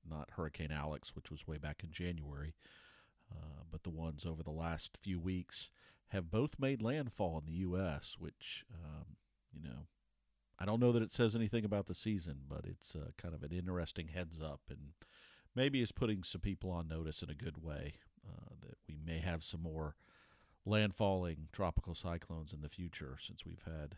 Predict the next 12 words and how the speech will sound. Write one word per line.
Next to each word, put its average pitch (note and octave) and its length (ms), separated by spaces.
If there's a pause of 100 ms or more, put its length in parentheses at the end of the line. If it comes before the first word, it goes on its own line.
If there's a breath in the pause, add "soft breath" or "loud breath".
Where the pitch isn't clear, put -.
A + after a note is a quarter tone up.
(480 loud breath)
such - 160
a G2 40
relatively F2+ 560
quiet E2 500 (220)
past - 260
ten D#2+ 180
years D2+ 300
or D#2+ 60
so, D2 420 (320)
um, F#2 380
on D2 260
the C#2+ 220